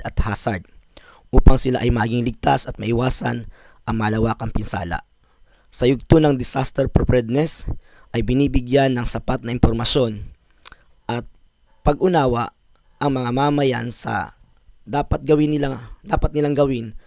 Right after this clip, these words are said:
bago, habang at pagkatapos ng hazard at kalamidad upang maihanda sila sa mga posibilidad na epekto nito. So, bali, kung isa-sum up natin,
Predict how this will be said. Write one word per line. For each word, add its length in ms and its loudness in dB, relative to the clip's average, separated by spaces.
bago, 480 0
habang 360 -4
at 80 -12
pagkatapos 600 -2
ng 120 -6
hazard 400 -6
at 240 0
kalamidad 640 -2
upang 320 -4
maihanda 480 -2
sila 400 -2
sa 160 -6
mga 240 -4
posibilidad 560 -6
na 140 -12
epekto 320 -2
nito. 240 -12
So, 240 0
bali, 400 -2
kung 160 -12
isa-sum 320 -6
up 160 -12
natin, 480 -8